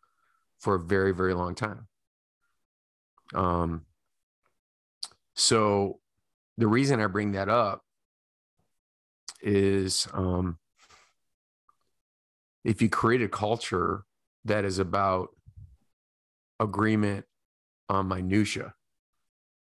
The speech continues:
with the primary role of the leadership being guardianship and propagation of that, whew,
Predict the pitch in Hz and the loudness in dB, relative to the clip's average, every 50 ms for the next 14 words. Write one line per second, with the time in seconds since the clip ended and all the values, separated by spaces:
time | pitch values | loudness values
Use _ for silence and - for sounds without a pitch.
0 | _ _ _ _ _ _ _ _ _ _ _ _ _ - - 101 98 - - 92 | _ _ _ _ _ _ _ _ _ _ _ _ _ -6 -4 -4 -4 -2 -4 -6
1 | - - 110 104 104 101 101 101 98 98 98 98 98 98 98 87 90 90 92 101 | -2 -2 -2 0 0 0 0 0 0 2 2 2 2 2 0 -2 -4 -2 -2 0
2 | 98 98 90 - - 95 85 82 95 95 92 92 92 85 82 - 95 95 98 101 | 0 0 -2 -2 -2 -6 -4 -2 -2 0 0 0 0 -2 0 0 2 2 2 2
3 | 95 92 95 90 87 - - 98 92 85 - - 95 90 87 87 85 - _ _ | 0 0 -2 -2 -2 -2 0 0 0 0 0 -4 -4 -2 -2 -4 -4 -6 _ _
4 | - - 101 92 - 92 85 87 95 98 90 - - 87 90 90 82 80 - - | -4 -2 -2 -2 -2 -4 -2 0 0 0 0 -2 -4 -4 -4 -4 -4 -4 -6 -6
5 | - - - _ _ _ _ _ _ _ _ _ _ _ _ _ _ _ _ _ | -6 -8 -10 _ _ _ _ _ _ _ _ _ _ _ _ _ _ _ _ _
6 | _ _ _ _ _ _ _ _ _ _ _ _ _ _ _ _ - - 330 370 | _ _ _ _ _ _ _ _ _ _ _ _ _ _ _ _ 2 6 6 8
7 | 320 214 113 | 8 6 2